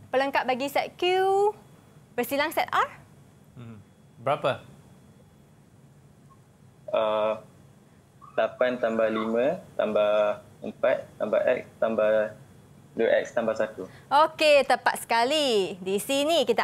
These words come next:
Speaker 1: ambil so, ini adalah apa yang Haziq dah sebut tadi.
Speaker 2: Mhm.
Speaker 1: Okey, so sebelah kiri, lapan tambah lima tambah sebelas tambah X, Haziq.
Speaker 2: Hmm. Ah, cari apa tu, Haziq?
Speaker 1: Kalkulator.
Speaker 2: Ah, Haziq, cari apa tu?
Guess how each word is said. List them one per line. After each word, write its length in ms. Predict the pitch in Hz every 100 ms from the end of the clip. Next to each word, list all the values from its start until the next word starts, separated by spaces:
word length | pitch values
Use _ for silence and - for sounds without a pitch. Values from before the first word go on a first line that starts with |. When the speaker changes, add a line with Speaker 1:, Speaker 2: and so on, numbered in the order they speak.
| 196
Speaker 1:
ambil 320 | 196 202 - - - - - - -
so, 260 | - 220 226
ini 320 | 233 247 262
adalah 480 | 202 214 214 226 220
apa 240 | 202 -
yang 240 | 214 196 196
Haziq 300 | 196 196 190
dah 100 | 180
sebut 320 | 226 202 240
tadi. 400 | 226 226 254 190
Speaker 2:
Mhm. 520 | - 120 110 123 214
Speaker 1:
Okey, 180 | 247 254
so 80 | 311
sebelah 400 | 302 233 262 285
kiri, 320 | 277 277 339
lapan 400 | 311 262 311 311
tambah 240 | 269 262
lima 320 | 277 269 269 285
tambah 300 | 254 262 262
sebelas 380 | 233 254 320 381
tambah 260 | 262 262
X, 240 | - 339 -
Haziq. 320 | 254 330 - - - - - - - - - - - - _ - - - _ _ _ - -
Speaker 2:
Hmm. 140 | 113 104 -
Ah, 140 | 156 165
cari 140 | 170
apa 120 | 196 202
tu, 60 | 190
Haziq? 220 | 208 262 - -
Speaker 1:
Kalkulator. 400 | 180 196 180 135
Speaker 2:
Ah, 20 |
Haziq, 200 | 139 233 - - - - -
cari 140 | 160
apa 140 | 214 240
tu? 160 | 247